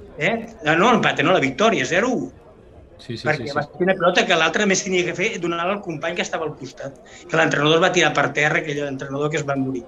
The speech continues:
Speaker 1: el del Benfica.
Speaker 2: <laughs>
Speaker 1: Però és que, eh, analitzes i ja havia passat, però com que no va passar,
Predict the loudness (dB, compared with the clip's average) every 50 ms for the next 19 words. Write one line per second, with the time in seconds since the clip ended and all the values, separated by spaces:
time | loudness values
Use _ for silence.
0 | -14 -20 -14 -8 -6 -4 -4 -4 -4 -6 -6 -6 -6 -2 2 2 2 2 2 2
1 | 0 2 2 2 0 2 2 2 4 4 4 4 2 -4 -12 -16 -12 0 4 4
2 | 4 4 6 4 2 4 4 4 4 4 4 4 4 6 6 6 4 6 6 4
3 | 4 4 0 -4 -8 -8 -2 0 4 4 6 6 6 6 6 4 4 2 2 0
4 | 2 2 2 4 4 4 4 4 4 4 4 4 2 2 2 0 0 2 0 0